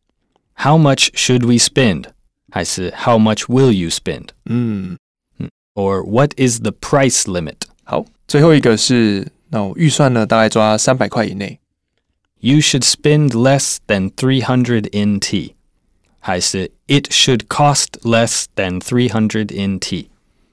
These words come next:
Speaker 2: 那我们今天的节目就先到这边。
Speaker 1: 好。
Speaker 2: 那这个节目是由常春藤新成立的团队所制作。那也希望大家可以帮我们到我们的节目，
Speaker 1: 嗯。
Speaker 2: 帮我们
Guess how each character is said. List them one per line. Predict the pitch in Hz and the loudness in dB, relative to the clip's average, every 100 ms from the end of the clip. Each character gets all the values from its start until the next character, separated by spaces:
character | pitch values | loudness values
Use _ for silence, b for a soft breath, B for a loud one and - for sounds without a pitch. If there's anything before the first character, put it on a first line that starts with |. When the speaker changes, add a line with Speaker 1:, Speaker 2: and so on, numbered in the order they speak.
| _ | _
Speaker 2:
那 | 127 113 104 | 0 0 0
我 | 104 | -4
们 | 104 | -6
今 | 107 143 143 | 2 4 4
天 | 147 135 127 | 4 4 4
的 | 117 104 98 | 4 4 0
节 | 98 131 | 2 4
目 | 151 | 6
就 | 147 | 6
先 | 139 127 123 | 2 0 2
到 | 127 | 2
这 | 120 | 2
边。 | 117 123 120 - | 2 2 2 -2
Speaker 1:
好。 | 113 | 0
Speaker 2:
那 | 110 - _ | 0 0 _
这 | - | 2
个 | 180 | 4
节 | 120 117 | 4 4
目 | 123 | 4
是 | 117 117 | 4 4
由 | 101 101 | 4 2
常 | - 110 | 0 -2
春 | 110 120 | 0 2
藤 | 110 98 | 0 0
新 | 123 120 | 0 0
成 | 113 110 | -2 0
立 | 117 | 0
的 | 110 98 | 0 -4
团 | 92 104 | -4 -4
队 | 110 135 | 0 -2
所 | - - | -2 -6
制 | 107 | -6
作。 | 98 - - b b b b | -4 -6 -6 b b b b
那 | - 110 | -4 -2
也 | - 113 101 | -2 -2 -2
希 | 101 131 | -2 2
望 | 131 123 | 2 4
大 | 123 | 2
家 | 110 113 110 | 4 2 2
可 | - 107 | 0 -2
以 | 104 98 | -2 -2
帮 | - 117 | 0 2
我 | |
们 | 107 98 104 | 0 -4 -8
到 | - 120 | -2 -2
我 | |
们 | 110 | -2
的 | 104 | -6
节 | - 110 | 0 2
目， | 113 123 113 B B | 2 2 0 B B
Speaker 1:
嗯。 | 104 - | -12 -2
Speaker 2:
帮 | 123 127 | 2 2
我 | 117 | 2
们 | 104 | -2